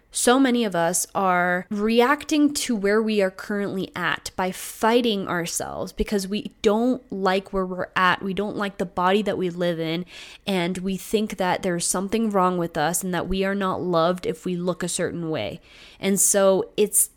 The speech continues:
everything that we do ends up coming from that place of self-hatred and self-sabotage, because we think that we have to fix ourselves. We think we have to change in order to be loved in this world.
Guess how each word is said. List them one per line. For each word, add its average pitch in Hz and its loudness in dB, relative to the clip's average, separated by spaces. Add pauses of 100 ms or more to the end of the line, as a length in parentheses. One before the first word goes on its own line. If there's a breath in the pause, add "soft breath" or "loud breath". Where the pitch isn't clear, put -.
(200)
everything 277 4
that 233 -2
we 214 -2
do 175 -2
ends 196 0
up 220 -2
coming 240 -2
from 196 -6
that 185 -4
place 185 -2
of 180 -2
self-hatred 190 -2
and 180 -6
self-sabotage, - -4 (560 loud breath)
because 196 2
we 196 -2
think 226 -4
that - -2
we 202 -4
have 196 -4
to 170 -6
fix - -4
ourselves. - -6
We 196 -8
think 214 -4
we 220 0
have 214 -2
to - -4
change 220 0
in 208 -2
order 208 0
to 202 -2
be 185 -2
loved 170 0
in 185 -4
this 165 -6
world. - -6